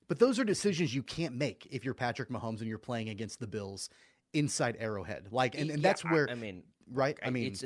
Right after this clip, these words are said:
Speaker 2: <laughs> it happens once in a blue moon. It's not, you know, it's, it, the Bills deserve some credit. They've got a pretty phenomenal defense too. But yeah, I,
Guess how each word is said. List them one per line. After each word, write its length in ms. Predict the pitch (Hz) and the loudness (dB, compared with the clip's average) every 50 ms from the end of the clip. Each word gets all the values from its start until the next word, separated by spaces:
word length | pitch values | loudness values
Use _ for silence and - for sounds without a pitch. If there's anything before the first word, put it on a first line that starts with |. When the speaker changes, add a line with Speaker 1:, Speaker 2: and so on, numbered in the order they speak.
| 123 - - | -8 -8 -10
Speaker 2:
<laughs> 140 | - - - | -8 -8 -8
it 240 | 117 - 117 139 127 | -6 -2 -2 -2 0
happens 480 | 120 120 120 117 - 135 117 110 - | 0 0 0 0 0 -4 -4 -4 -8
once 320 | - 98 107 110 110 - 107 | -6 -6 -6 -6 -4 -6 -8
in 60 | 104 | -8
a 60 | 92 | -8
blue 260 | 80 - 95 98 92 | -8 -6 -6 -6 -6
moon. 320 | 82 87 98 101 90 85 85 | -4 -6 -6 -6 -6 -4 -6
It's 240 | 90 90 - - | -6 -8 -6 -2
not, 180 | 120 120 113 - - _ - - - _ | -2 0 0 -2 -4 _ -20 -20 -20 _
you 120 | _ 147 139 | _ -2 0
know, 140 | 123 110 117 | 2 2 2
it's, 260 | 127 117 - - - _ _ _ _ _ _ | 0 -2 -4 -10 -12 _ _ _ _ _ _
it, 180 | - 123 - 135 | -8 -8 -2 -2
the 80 | 147 | -2
Bills 320 | 139 143 147 143 143 143 120 | 2 4 4 4 4 2 0
deserve 400 | - 127 113 117 127 120 117 101 | -4 -6 -2 0 0 -2 -2 -2
some 220 | - - 113 101 | -4 -4 -4 -4
credit. 300 | - - 135 127 95 90 | -4 -2 -2 -2 -2 -4
They've 140 | - 104 95 | -6 -6 -2
got 140 | 107 101 95 | -2 -2 -2
a 40 | 92 | -2
pretty 220 | - - 113 104 | -4 -6 -6 -6
phenomenal 520 | 95 - 110 101 98 98 98 98 92 85 82 | -6 -6 -4 -4 -2 -2 -2 -4 -6 -8 -8
defense 520 | 78 95 95 92 - 95 87 80 - - - | -8 -10 -10 -10 -8 -10 -10 -8 -8 -10 -8
too. 320 | - 139 123 87 78 76 | -6 -4 -4 -4 -6 -6
But 140 | - 92 - - | -8 -10 -10 -2
yeah, 220 | 175 240 208 - | 0 2 2 2
I, 140 | - - 95 | 0 -2 -6